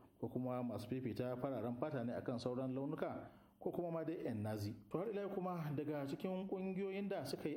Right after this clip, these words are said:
Allah wadai da wannan ɗanyen aiki na gwamnatin Faransan da kuma shi shugaban Macron ɗin, har da ƙungiyar Hezbollah ta ƙasar Lebanon.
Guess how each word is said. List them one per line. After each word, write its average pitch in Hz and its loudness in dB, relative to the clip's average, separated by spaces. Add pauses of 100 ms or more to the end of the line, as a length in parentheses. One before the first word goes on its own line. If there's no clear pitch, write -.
Allah 170 0
wadai 110 0 (520)
da 120 2
wannan 180 0
ɗanyen 175 0
aiki 180 0
na 156 0
gwamnatin 170 0
Faransan 120 0 (140)
da 127 0
kuma 165 0
shi 202 0
shugaban 151 0
Macron 139 0
ɗin, 139 2
har 160 2
da 156 0
ƙungiyar 156 0
Hezbollah 135 2
ta 104 2
ƙasar - 2
Lebanon. 110 2